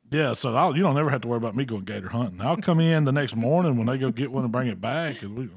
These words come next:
wa-, you know, learn how to clean it up and cook it and all. That's great. But as far as going and getting one, no, that ain't me.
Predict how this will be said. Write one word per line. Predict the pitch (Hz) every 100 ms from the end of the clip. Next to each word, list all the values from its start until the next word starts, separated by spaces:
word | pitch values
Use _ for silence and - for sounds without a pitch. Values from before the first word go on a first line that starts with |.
| 98
wa-, | 127 101
you | 120
know, | 107
learn | 107 127 123
how |
to | 104
clean | - 123 113
it | 104
up | 151 156
and | 107 90 - _
cook | 147 185
it | 208
and | 98
all. | 131
That's | 160 180
great. | 98 135 156 - _ _ _ _ _ -
But |
as | 98
far | 156 156
as | 143
going | 151 151
and | 135
getting | 139 208 208
one, | 220 220 190 113 104
no, | 107 92 85
that | 98
ain't | 139 110
me. | 127 120 98